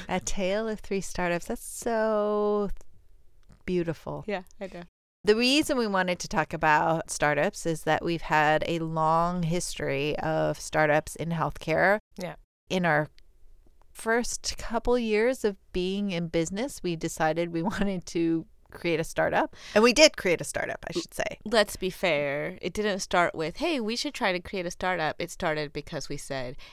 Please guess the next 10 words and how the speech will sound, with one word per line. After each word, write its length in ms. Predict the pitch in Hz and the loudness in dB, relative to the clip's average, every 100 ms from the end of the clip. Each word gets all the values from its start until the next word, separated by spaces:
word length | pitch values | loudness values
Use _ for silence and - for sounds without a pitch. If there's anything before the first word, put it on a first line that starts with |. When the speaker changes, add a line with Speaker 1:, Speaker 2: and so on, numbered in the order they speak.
| - | -8
Speaker 1:
"Hey, 200 | 262 233 | -2 0
there's 220 | 202 226 | 0 0
a 80 | 302 | -2
really 240 | 311 302 | -2 -2
great 260 | 220 190 - | -2 -4 -4
need 300 | 147 151 - | -6 -6 -6
for 120 | 139 | -8
patients 720 | - 139 - 127 123 143 - - - - | -4 -4 -4 -8 -8 -10 -14 -16 -20 -12
who 300 | - 180 160 - | 0 2 2 0
are 600 | 156 151 147 143 143 135 | 2 2 2 0 -2 -6